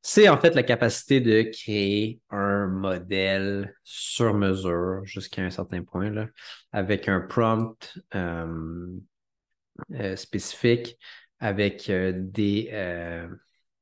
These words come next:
des, des fichiers que tu peux, euh, que tu peux charger, que le,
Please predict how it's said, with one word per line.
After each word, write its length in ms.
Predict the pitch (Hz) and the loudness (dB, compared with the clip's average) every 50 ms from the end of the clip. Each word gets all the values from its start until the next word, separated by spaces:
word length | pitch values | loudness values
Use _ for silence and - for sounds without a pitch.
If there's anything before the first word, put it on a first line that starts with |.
| _ _ _ _ _ _ _ _ _ _ _ _ _ - 226 220 _ - | _ _ _ _ _ _ _ _ _ _ _ _ _ -20 -20 -20 _ -10
des, 180 | 117 117 107 | -6 -6 -4
des 140 | 110 110 104 | -2 -2 -2
fichiers 580 | - - - - - - - - 120 113 110 110 | -4 -4 -10 -6 -4 -2 0 2 2 2 2 2
que 80 | - | 0
tu 180 | 110 101 - - _ | -2 -2 -4 -8 _
peux, 300 | - 110 104 101 101 98 | -4 -2 0 2 4 4
euh, 160 | 95 92 90 | 2 2 0
que 100 | 92 - | -4 -8
tu 140 | 95 - - _ | -12 -12 -14 _
peux 140 | - 110 95 | -4 -4 -2
charger, 480 | - - 110 95 98 98 101 107 104 | 0 2 2 2 2 0 -2 -4 -4
que 300 | 104 - 98 90 90 90 - - - - - _ _ _ _ _ _ | -4 -4 -4 -4 -4 -6 -10 -18 -20 -20 -20 _ _ _ _ _ _
le, 840 | - 135 113 104 98 98 98 92 90 90 90 90 90 87 87 95 | -8 -4 -4 -2 0 2 0 0 0 -2 -4 -6 -6 -8 -12 -14